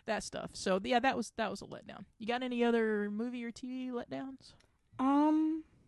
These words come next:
Speaker 2: not really that I can think of right now.
Speaker 1: Mm-hmm.
Speaker 2: I'll say we should finish this on a nice note in talking about the finale of Orange Is the New Black. Just one last talk over that. That was this year.
Speaker 1: Yeah, it was.
Speaker 2: That was, that,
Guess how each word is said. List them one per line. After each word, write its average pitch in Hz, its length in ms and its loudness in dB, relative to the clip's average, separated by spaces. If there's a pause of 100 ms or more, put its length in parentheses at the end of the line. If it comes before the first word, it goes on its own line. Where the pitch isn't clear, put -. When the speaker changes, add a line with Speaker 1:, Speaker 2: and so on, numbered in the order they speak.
(180)
Speaker 2:
not 254 260 0
really 415 380 2
that 269 160 6
I 247 100 4
can 247 180 0
think 285 200 0
of 320 140 2
right 277 160 4
now. 226 260 4 (400)
Speaker 1:
Mm-hmm. 202 220 -4 (800)
Speaker 2:
I'll 339 120 12
say 370 200 8
we 349 120 10
should 302 200 0
finish 285 240 4
this 277 180 2
on 269 100 2
a 254 60 2
nice 240 320 2
note 220 300 2 (100)
in 233 160 0
talking 226 380 0
about 208 480 4 (680)
the 254 120 2
finale 240 600 2
of 214 180 0
Orange 226 280 -2
Is 220 100 -6
the 226 60 -2
New 214 120 0
Black. - 380 -6 (720)
Just 285 240 -2
one 285 260 8
last 254 500 6
talk 240 280 2
over 262 220 2
that. 208 340 2 (300)
That 208 160 2
was 233 120 2
this 254 220 2
year. 208 240 0 (460)
Speaker 1:
Yeah, 202 220 -6 (180)
it 190 140 -4
was. - 240 -10
Speaker 2:
That 240 220 6
was, 247 280 4
that, 233 240 6